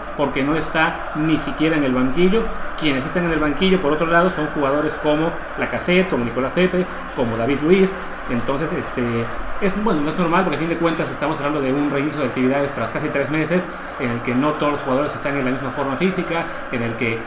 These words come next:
en Inglaterra, a diferencia de España o Alemania, la pandemia de coronavirus no está controlada, y entonces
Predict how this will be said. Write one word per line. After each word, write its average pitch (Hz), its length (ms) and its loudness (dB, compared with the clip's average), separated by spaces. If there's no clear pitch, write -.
en 135 160 -2
Inglaterra, 156 540 2
a 131 40 0
diferencia 131 440 -2
de 117 60 -2
España 143 280 -2
o 127 60 0
Alemania, 147 440 0
la 127 180 0
pandemia 143 440 0
de 127 100 0
coronavirus 127 420 -2
no 151 240 0
está - 260 -2
controlada, 151 640 0
y 131 120 2
entonces 139 520 -2